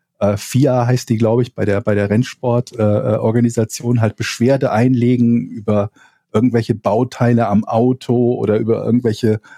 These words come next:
Finanzgeschichten des Teams und so weiter und so fort. Also ich hab mich zumindest gut unterhalten gefühlt und das sag ich als jemand, der nicht mal die Formel eins Saison selber schaut.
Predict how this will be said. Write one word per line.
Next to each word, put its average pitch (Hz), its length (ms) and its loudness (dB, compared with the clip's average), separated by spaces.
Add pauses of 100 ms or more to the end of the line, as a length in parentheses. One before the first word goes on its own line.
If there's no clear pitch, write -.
(120)
Finanzgeschichten 123 1120 0
des 120 220 -2
Teams 123 380 -2
und 117 120 -8
so 110 120 -10
weiter 110 280 -2
und - 80 -8
so 117 100 -12
fort. 110 380 -4 (640)
Also 117 420 0 (600)
ich - 240 -14 (120)
hab - 180 -2
mich - 280 -4
zumindest 175 500 2
gut 165 180 0
unterhalten 139 520 0
gefühlt 143 360 -2
und 135 60 2
das 123 120 0
sag 120 200 0
ich 127 100 -4
als 123 180 0
jemand, 131 280 2
der 120 80 2
nicht 123 200 -2
mal 139 120 2
die 123 80 -2
Formel 117 280 0
eins 113 220 0
Saison 117 260 2
selber 98 380 2
schaut. - 440 -8